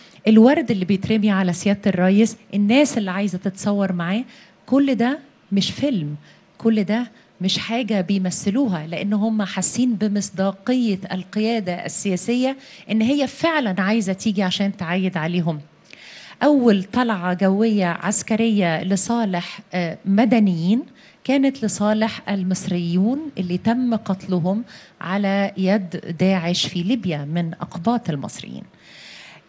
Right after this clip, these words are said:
كل الكنايس اللي اتهدمت في العمليات الإرهابية اللي بتضرب الدولة كلها، مسجد وكنيسة، كان على طول في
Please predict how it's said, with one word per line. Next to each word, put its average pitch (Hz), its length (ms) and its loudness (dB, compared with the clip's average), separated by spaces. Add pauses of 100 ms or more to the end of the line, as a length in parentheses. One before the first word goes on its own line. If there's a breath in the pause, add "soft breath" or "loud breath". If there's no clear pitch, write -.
(140)
كل 330 220 4
الكنايس 285 640 2
اللي 214 100 0
اتهدمت 233 540 0
في 233 320 -2
العمليات 202 520 0
الإرهابية 202 600 0
اللي 202 120 0
بتضرب 233 440 2
الدولة 220 400 2
كلها، 202 540 0
مسجد 190 460 0
وكنيسة، 202 720 2 (320 loud breath)
كان 233 140 0
على 233 280 0
طول 208 440 0 (280 soft breath)
في 233 460 2